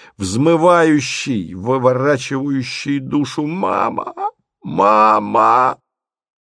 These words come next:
И душераздирающий, мучительный стон, и снова: «Мама! Мама!» И снова пронзительный крик, а следом вой всё выше и выше,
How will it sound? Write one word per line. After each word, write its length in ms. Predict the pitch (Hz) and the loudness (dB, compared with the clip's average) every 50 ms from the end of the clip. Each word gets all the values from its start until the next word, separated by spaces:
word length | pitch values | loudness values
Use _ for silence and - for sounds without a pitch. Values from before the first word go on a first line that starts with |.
| _ _ - | _ _ -12
И 100 | 73 - | -12 -12
душераздирающий, 1800 | - - - - - - - - - - - 110 104 - - 110 113 120 127 131 135 131 - - 101 101 - - - - - - - _ _ _ _ _ _ _ _ _ _ _ _ _ | -12 -10 -8 -8 -8 -8 -8 -12 -12 -10 -10 -10 -10 -10 -8 -8 -6 -6 -6 -4 -4 -4 -4 -6 -8 -10 -10 -12 -14 -16 -16 -18 -20 _ _ _ _ _ _ _ _ _ _ _ _ _
мучительный 960 | - - 131 65 64 - - - 62 62 - - 64 62 65 65 62 64 64 107 | -12 -8 -8 -8 -8 -10 -12 -10 -10 -10 -10 -8 -8 -8 -6 -6 -6 -6 -6 -8
стон, 600 | - - - - _ - 55 53 - 60 57 58 | -8 -14 -16 -16 _ -8 -6 -6 -4 -6 -6 -8
и 60 | - | -10
снова: 560 | - - - - 67 67 67 64 62 - - | -12 -12 -10 -6 -2 -2 -2 -2 -2 -6 -8
«Мама! 760 | - 156 240 269 285 285 294 285 285 277 311 381 359 349 - _ _ _ _ _ _ _ _ _ _ _ _ _ | -8 -10 -8 -6 -6 -4 -6 -6 -8 -10 -14 -16 -20 -20 -20 _ _ _ _ _ _ _ _ _ _ _ _ _
Мама!» 1000 | - 311 - - - - - - - - - 381 349 339 339 359 370 370 339 320 - _ _ _ _ _ _ _ _ _ _ _ _ _ _ _ _ _ _ - - - _ - | -20 -14 -12 -10 -10 -8 -8 -10 -10 -10 -12 -14 -14 -14 -14 -14 -14 -14 -16 -18 -20 _ _ _ _ _ _ _ _ _ _ _ _ _ _ _ _ _ _ -20 -20 -20 _ -12
И 100 | - - | -12 -10
снова 920 | 127 - - - - 151 151 151 151 147 143 139 131 127 - - - - | -10 -12 -12 -10 -6 -2 0 0 0 0 0 -2 -2 -4 -4 -6 -6 -8
пронзительный 800 | - 90 101 110 113 101 98 123 - - - - 127 - 64 64 - | -4 -2 -2 -2 -2 -4 -4 -4 -6 -6 -6 -8 -8 -6 -6 -6 -8
крик, 400 | - - - - - - - - | -8 -8 -8 -8 -8 -8 -6 -6
а 80 | 127 | -6
следом 720 | 127 127 - - 127 139 147 139 131 143 147 143 139 135 131 | -6 -6 -8 -6 -2 -2 -2 0 0 0 0 0 -2 -4 -4
вой 240 | 143 147 139 123 110 | -2 -2 -2 -4 -4
всё 300 | - - - - - 67 | -8 -8 -6 -4 -4 -4
выше 500 | 65 - - 156 131 - - 156 147 156 | -4 -4 -6 -6 -6 -8 -8 -6 -6 -4
и 100 | 156 - | -4 -4
выше, 960 | 156 143 147 160 160 165 160 151 135 123 - - - 60 58 53 50 - - | -4 -4 -4 -2 0 0 0 -2 -6 -8 -10 -10 -6 -4 -2 -2 -4 -4 -8